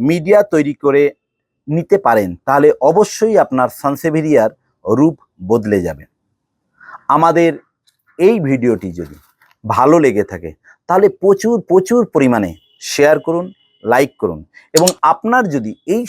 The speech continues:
সংক্রান্ত কোনো মতামত থাকে, তাহলে অবশ্যই আমাদের কমেন্ট সেকশনে জানান। আপনারা গাছ লাগান, পৃথিবী বাঁচান এবং সুন্দরভাবে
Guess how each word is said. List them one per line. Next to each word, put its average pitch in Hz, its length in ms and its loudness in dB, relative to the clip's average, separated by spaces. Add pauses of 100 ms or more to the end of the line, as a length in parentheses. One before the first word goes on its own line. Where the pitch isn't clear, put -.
সংক্রান্ত 113 460 -2 (200)
কোনো 240 240 4 (160)
মতামত 127 420 2 (120)
থাকে, 110 240 -8 (360)
তাহলে 156 160 4 (160)
অবশ্যই 196 400 0
আমাদের 117 320 0
কমেন্ট - 300 -4
সেকশনে 165 400 -12 (360)
জানান। 90 380 -4 (920)
আপনারা 135 400 2 (400)
গাছ 127 280 2
লাগান, 123 300 -4 (600)
পৃথিবী 120 400 -2
বাঁচান 87 360 0 (460)
এবং 135 260 4 (440)
সুন্দরভাবে 165 800 -2